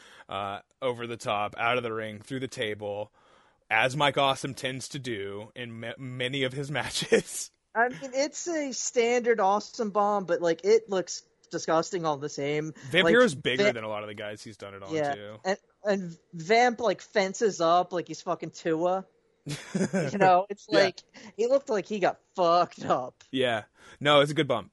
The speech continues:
Speaker 1: Um, it's good. It was, uh, you know, it was actually almost identical to the Awesome Bomb that Brian Knobbs did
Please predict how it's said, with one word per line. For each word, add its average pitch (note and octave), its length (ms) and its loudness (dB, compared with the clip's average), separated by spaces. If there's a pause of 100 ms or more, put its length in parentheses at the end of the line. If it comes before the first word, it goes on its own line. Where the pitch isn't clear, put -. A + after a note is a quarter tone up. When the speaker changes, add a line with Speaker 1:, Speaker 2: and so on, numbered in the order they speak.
(120)
Speaker 1:
Um, A2 380 -6 (180)
it's A#2+ 160 -10
good. G2+ 220 -6 (180)
It B2+ 80 -6
was, B2 220 -4
uh, A#2 200 2 (420)
you D3+ 80 4
know, D#3+ 140 8
it D3 100 6
was C#3+ 200 0
actually D#3 360 6
almost D3 400 4
identical C3+ 640 4
to C3 320 -2
the B2+ 200 2
Awesome A#2 440 2
Bomb C3 380 6
that B2+ 140 2
Brian A#2 300 2
Knobbs A#2 300 0
did A2+ 320 -2